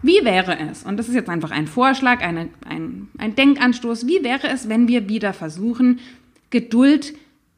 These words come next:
aufzubauen und aber nicht einfach Geduld aufzubauen und zu hoffen, dass sich was verändert, sondern Geduld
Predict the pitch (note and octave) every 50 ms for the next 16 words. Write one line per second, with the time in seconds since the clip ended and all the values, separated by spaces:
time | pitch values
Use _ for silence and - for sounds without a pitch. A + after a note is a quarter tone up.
0 | _ _ _ _ _ - F3+ F#3+ A3+ C4 B3+ - - - - E4 C4 D4 C4+ C4+
1 | C#4+ D#4 F4 F#4+ A4 - - - _ _ _ _ _ _ _ C4 C4+ C#4 C4 -
2 | - - - - C4+ B3 B3+ C#4 E4+ - - F#4+ F#4 E4 C4 - - A#3 G#3+ C4+
3 | D4+ D#4+ - - A#3 A3+ - A#3 G#3 - F3+ F3+ F#3+ F#3+ F3+ - - G3 - -
4 | C#4+ E4 - - G#4 D4 F3 E3 - - D#3 - - D#3 D3 D3+ - F3+ - -
5 | D#3+ D#3+ E3+ G#3+ B3+ B3+ - A3+ G#3 A#3 G3+ G3 F#3+ - G#3 - - - - A#3
6 | A3 B3+ D#4 G#4 C5 - - - -